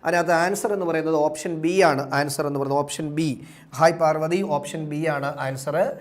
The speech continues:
എന്താണ് ഒന്നും, എന്താണ് രണ്ടും മൂന്നും നാലുമാണ് ആൻസർ. രണ്ടും മൂന്നും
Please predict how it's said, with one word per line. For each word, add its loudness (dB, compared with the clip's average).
എന്താണ് 0
ഒന്നും, -4
എന്താണ് -4
രണ്ടും -2
മൂന്നും -2
നാലുമാണ് 2
ആൻസർ. 0
രണ്ടും 0
മൂന്നും 0